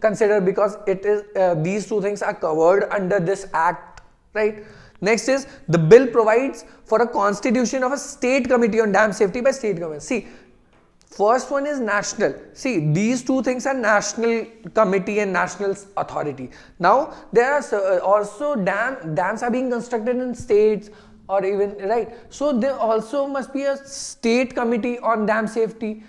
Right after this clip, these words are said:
right? Because, uh, it, uh, state, uh, state government will also have power to discharge these functions and, uh, state, uh, government, because the s-, people of the state will get hampered now. So state committee,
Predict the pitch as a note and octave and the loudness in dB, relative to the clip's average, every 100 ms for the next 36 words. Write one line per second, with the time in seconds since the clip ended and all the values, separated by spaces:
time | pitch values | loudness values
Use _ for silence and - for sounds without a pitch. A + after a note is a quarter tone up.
0 | - - B3 A#3 - - - E3+ E3+ G3+ | -12 0 0 0 -10 -20 -10 -4 0 4
1 | A#3+ A#3 A3+ F#3+ F3 E3+ F3+ - - F3 | 4 2 -4 -4 -2 -4 -6 -10 -8 -6
2 | D#3+ - - C3+ D#3+ D3+ - G#3 G#3+ G#3 | -6 -10 -16 -2 -2 -2 -2 0 0 -2
3 | F#3 E3+ D#3+ D#3+ D#3 - A3 F#3+ A3+ G#3+ | -8 -10 -10 -8 -8 -2 0 0 0 0
4 | A3+ A3 - F3+ G#3+ G#3+ E3+ F3 A#3 A3+ | -2 -4 -6 -2 -2 -2 -4 -4 -6 -10
5 | - D#3 E3+ G3 G3 - - - - F3+ | -6 -6 -2 -2 -4 -8 -20 -12 -2 2
6 | F#3 G#3 F3+ F#3+ E3 G3 F#3+ G3 F#3+ - | 2 2 0 2 0 -2 -4 -6 -6 -6
7 | G#3 F#3 - C#3+ F#3 F#3 D#3+ D#3 D3+ D3+ | -8 -8 -10 -8 -6 -6 -6 -4 -6 -2
8 | F#3 F3 - E3+ D3 D3 F3+ F#3 A3 G#3+ | -2 -2 -6 -6 -6 -4 -4 -2 -4 -6
9 | - - - G#3 A3+ A#3 A#3+ - - F3 | -10 -18 -4 0 0 -2 -6 -14 -10 -2
10 | D#3+ D#3 A#3+ A#3 B3+ - A3 A3 B3 A#3 | -2 0 0 0 -2 -2 0 2 2 2
11 | G3 D#3+ D#3+ D3 D#3 G3+ G#3+ - - - | 0 -2 -8 -6 -4 -6 -8 -18 -20 -2
12 | A#3 A3+ - F#3+ G#3+ G3+ G#3 G#3 G#3 B3+ | -2 -2 -4 0 0 2 0 0 0 -2
13 | C4 | -2